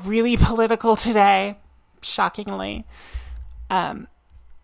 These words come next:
the Blue Jays have completed two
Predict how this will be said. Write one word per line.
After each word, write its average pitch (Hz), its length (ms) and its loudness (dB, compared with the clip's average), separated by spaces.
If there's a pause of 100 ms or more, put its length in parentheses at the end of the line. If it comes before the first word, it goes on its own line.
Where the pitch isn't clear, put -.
(540)
the 214 440 -4
Blue 208 200 -6
Jays 208 420 -4
have 214 200 0
completed 214 500 -2
two 262 640 0